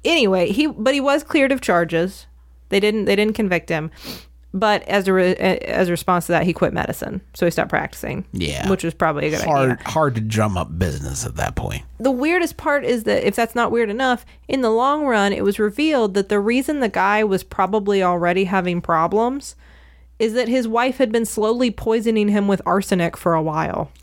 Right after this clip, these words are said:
Speaker 2: Okay.
Speaker 1: Just as a weird afterthought.
Speaker 2: Uh-huh.
Speaker 1: But as a result of this, in France, they banned animal to human transfusion.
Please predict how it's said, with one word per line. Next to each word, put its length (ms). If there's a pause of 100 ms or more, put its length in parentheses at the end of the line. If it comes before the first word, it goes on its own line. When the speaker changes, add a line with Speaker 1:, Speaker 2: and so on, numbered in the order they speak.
(200)
Speaker 2:
Okay. 800 (360)
Speaker 1:
Just 240
as 160
a 80
weird 320
afterthought. 640 (460)
Speaker 2:
Uh-huh. 340 (500)
Speaker 1:
But 340
as 180
a 40
result 380
of 140
this, 320
in 220
France, 420
they 160
banned 540
animal 280
to 80
human 240
transfusion. 640